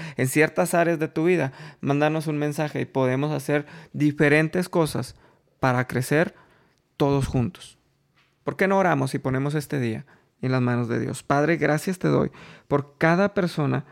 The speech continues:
que me está escuchando. Gracias porque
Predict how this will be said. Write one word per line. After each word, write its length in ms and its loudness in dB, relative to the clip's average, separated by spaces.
que 120 0
me 100 0
está 160 -6
escuchando. 600 -6
Gracias 400 4
porque 580 0